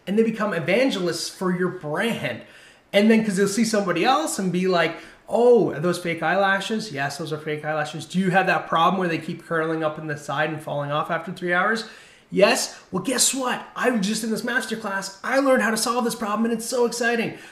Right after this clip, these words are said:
I'll show you how to do it." What was the name of the company? The company was Amazing Eyelash Company. That is value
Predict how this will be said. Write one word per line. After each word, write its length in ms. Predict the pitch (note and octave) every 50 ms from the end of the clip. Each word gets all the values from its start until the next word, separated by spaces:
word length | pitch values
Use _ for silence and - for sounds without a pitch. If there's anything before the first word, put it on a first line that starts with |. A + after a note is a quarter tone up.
| -
I'll 60 | - F3+
show 120 | - A3+
you 100 | A3 G#3
how 80 | G3+ G#3+
to 80 | G#3+
do 240 | F3+ G#3+ A3 G3+ F3
it." 80 | - -
What 100 | E3 F#3+
was 120 | G3+ F3+
the 40 | G#3+
name 160 | A3 G#3+ G#3+
of 60 | G#3+
the 80 | - -
company? 300 | A#3 G#3+ F#3+ - C3+ A#2+
The 80 | A#2+
company 340 | - - G3 G#3 F3+ G3 G#3+
was 180 | G3+ G3+ G3+ G3
Amazing 400 | F#3 F#3 A#3 C#4+ C#4 C4 C4+ C4+
Eyelash 360 | C4+ C#4+ C#4 C4 A3+ F#3+ -
Company. 420 | - F#3 D#3 C#3+ D3 C3 A2+ G#2+ - - - _ _ _ _ _ _ _ _ _ _
That 340 | - B1+ C2 - - - - - _ _ _ _ _ _ _ _ _ _ _ _ _ _ -
is 460 | F#3 F#3 F3+ F3 E3 D3 - - - - _ _ _ _ _ _ _ _ _ _ _ _ _ -
value 720 | F3+ D3 F3 E3+ F3+ G3 A3 A3+ A3+ A#3 B3+ C4 C4 A3+